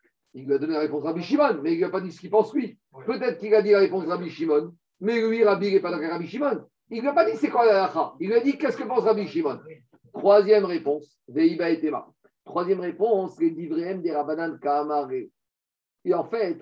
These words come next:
Speaker 1: Rabbi, il a dit à son fils, je vais te dire qu'est-ce que je vais dire aux Chachamim. Et Didi, pour moi, en Moukse. Il n'y a pas de Moukse. Et là, les dix trous, mais pour vous, les Chachamim qui a Moukse.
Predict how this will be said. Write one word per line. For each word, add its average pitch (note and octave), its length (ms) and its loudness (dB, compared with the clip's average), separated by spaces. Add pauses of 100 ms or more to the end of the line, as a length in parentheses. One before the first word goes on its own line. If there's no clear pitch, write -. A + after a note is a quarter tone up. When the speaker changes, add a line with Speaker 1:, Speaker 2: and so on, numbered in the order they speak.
Speaker 1:
Rabbi, D#3+ 340 -2
il E3+ 260 -6
a E3 40 0
dit D#3+ 80 2
à D3 60 -4
son B2+ 160 -10
fils, G3+ 300 -12
je C3+ 160 -14
vais G3 80 4
te F3 60 -8
dire G#3+ 180 0 (160)
qu'est-ce A3 200 2
que G#3 120 2
je D3 120 -2
vais F#3+ 120 8
dire G#3+ 320 2
aux D#3 80 0
Chachamim. C3+ 460 0 (560)
Et D#4 320 6
Didi, F3+ 600 -6
pour A#3 200 4
moi, E3+ 440 -2
en F3 100 -2
Moukse. F#3 320 -4
Il - 120 -8 (300)
n'y D3+ 60 -2
a E3+ 60 -2
pas G3+ 120 6
de G3 60 0
Moukse. - 240 -6 (460)
Et G#3+ 220 12
là, C4 160 8
les G#3 140 4
dix E3+ 140 -10
trous, D#3 220 -2
mais F#3+ 140 4
pour A3 220 2
vous, C4 160 0
les A3+ 120 4
Chachamim F#3+ 460 -2
qui F3+ 100 -4
a D#3+ 60 0
Moukse. - 300 -8